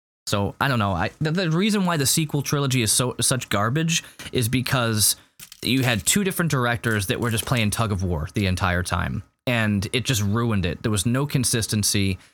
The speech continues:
They threw, they threw stories out, and then, you know, like, what were they trying to do there? And that's why everybody feels like it's, you know, this, um, back and forth, um, like,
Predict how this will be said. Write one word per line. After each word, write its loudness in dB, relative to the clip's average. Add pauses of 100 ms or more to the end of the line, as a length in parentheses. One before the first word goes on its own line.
(140)
They 4
threw, 0
they 0
threw 0
stories 2
out, 2 (360)
and 2
then, 2 (160)
you 0
know, 2
like, 0
what 0
were -2
they 0
trying 0
to 2
do 2
there? 0 (180)
And 0
that's 0
why 0
everybody 0
feels 0
like 0
it's, 2 (320)
you 2
know, 2
this, 2
um, 2
back 0
and 0
forth, -2 (600)
um, 0 (440)
like, 0